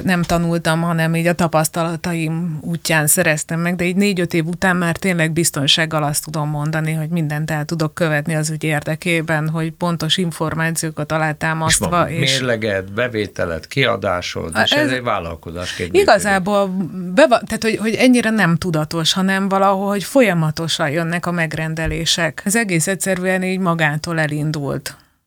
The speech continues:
Speaker 1: És hogy így
Speaker 2: Na, de ez
Speaker 1: két
Speaker 2: egy új szakasz az életedben, méghozzá jelentős,
Speaker 1: Igen.
Speaker 2: hiszen azt mondtad az, az előbb, hogy sokáig alkalmazott voltál.
Speaker 1: Igen. Nekem vannak, vannak ötleteim még, hogy hogyan lehet ezt közelebb hozni az emberekhez. Ö, nem is
Speaker 2: Azaz
Speaker 1: feltétlenül a kut-
Speaker 2: fejleszteni a vállalkozást, nem?
Speaker 1: Abszolút. Igen,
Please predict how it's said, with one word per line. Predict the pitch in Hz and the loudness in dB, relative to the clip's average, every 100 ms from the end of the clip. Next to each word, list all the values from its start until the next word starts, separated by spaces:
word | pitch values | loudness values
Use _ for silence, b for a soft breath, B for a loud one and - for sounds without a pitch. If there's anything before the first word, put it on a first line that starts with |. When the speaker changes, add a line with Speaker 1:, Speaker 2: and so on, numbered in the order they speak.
| _ - | _ 0
Speaker 1:
És | 196 185 | 4 4
hogy | 214 202 | 2 -2
így | 214 214 185 - B | 0 -2 -4 -10 B
Speaker 2:
Na, | - | -2
de | 117 | 0
ez | 110 | 2
Speaker 1:
két | 254 | 2
Speaker 2:
egy | 180 | 2
új | 190 | 2
szakasz | - 95 - 85 | 0 -2 -8 -10
az | 85 85 | -10 -8
életedben, | 82 82 92 87 92 | -8 -6 -8 -6 -4
méghozzá | 98 - 92 | -4 -4 -2
jelentős, | 95 117 87 80 - | 0 0 -2 -10 -4
Speaker 1:
Igen. | 208 156 | -2 0
Speaker 2:
hiszen | 151 110 | 0 0
azt | 113 113 - | -2 -6 -6
mondtad | 104 101 - 98 | -6 -4 -4 -4
az, | 92 - | -6 -10
az | 95 90 | -10 -6
előbb, | 90 101 120 | -6 -4 -6
hogy | - | -6
sokáig | - 110 92 90 | -6 -4 -4 -4
alkalmazott | 87 78 - 80 76 73 _ | -4 -6 -10 -14 -14 -16 _
voltál. | 73 - - | -20 -14 0
Speaker 1:
Igen. | 208 165 156 160 156 | 2 2 0 -2 -2
Nekem | 240 262 254 | 0 2 2
vannak, | 254 220 165 160 | 2 2 0 -2
vannak | 202 220 185 160 | -2 0 0 0
ötleteim | 180 175 165 170 170 170 | -2 0 -2 0 0 0
még, | 165 | 0
hogy | 180 170 | -2 -2
hogyan | 170 160 156 | -2 0 0
lehet | 156 160 165 160 | 0 0 0 0
ezt | 165 160 | 0 0
közelebb | 190 170 160 156 | 2 2 2 2
hozni | 170 160 165 | 0 -2 0
az | 156 156 | 0 2
emberekhez. | 151 151 151 151 151 165 160 156 - | 0 0 0 -2 -2 -2 0 0 -2
Ö, | - | -4
nem | 175 170 185 170 | -4 -2 0 0
is | 160 | 2
Speaker 2:
Azaz | - | 2
Speaker 1:
feltétlenül | 170 110 180 - | 2 2 0 -2
a | |
kut- | - | -2
Speaker 2:
fejleszteni | 92 - 98 98 | -2 -2 -2 -2
a | 90 | -2
vállalkozást, | 82 76 76 - 80 78 | -4 -4 -10 -12 -8 2
nem? | 196 | 4
Speaker 1:
Abszolút. | - 175 156 156 151 139 | 4 2 2 0 -4 -4
Igen, | 214 170 165 165 | 0 2 2 0